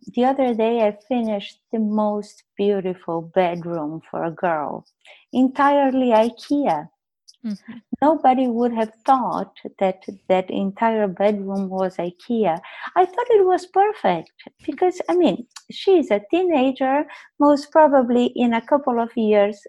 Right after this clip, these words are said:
Speaker 1: uh, she's gonna be tired of that furniture anyway. So I think it is perfect.
Speaker 2: Mm.
Speaker 1: But it's not because if it is ikea, you're gonna choose it in two minutes and you won't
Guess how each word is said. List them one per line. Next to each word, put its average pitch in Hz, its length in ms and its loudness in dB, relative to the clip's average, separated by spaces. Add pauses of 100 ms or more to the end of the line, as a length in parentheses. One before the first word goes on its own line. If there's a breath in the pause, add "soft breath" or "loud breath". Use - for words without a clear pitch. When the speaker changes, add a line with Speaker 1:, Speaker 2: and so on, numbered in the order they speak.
(100)
Speaker 1:
uh, 214 220 6
she's 359 240 0
gonna 254 240 2
be 185 320 0
tired 214 500 2
of 190 140 2 (100)
that 180 300 -2
furniture 190 640 0 (100)
anyway. 185 720 0 (440 loud breath)
So - 340 4
I 349 100 6
think 466 300 -4
it 330 100 4
is 277 300 -2
perfect. 214 580 -2 (380 loud breath)
Speaker 2:
Mm. 196 160 -14
Speaker 1:
But 330 220 6
it's - 360 -6
not 440 120 -4 (100)
because 359 340 0
if 311 100 -4 (340)
it 247 160 2
is 269 180 2
ikea, 233 880 2 (100)
you're 320 260 -2
gonna 285 340 0
choose 320 380 -4
it 214 200 2
in 233 220 -2
two 254 240 -2
minutes 214 680 -2
and 247 240 2
you 254 120 0
won't 247 340 0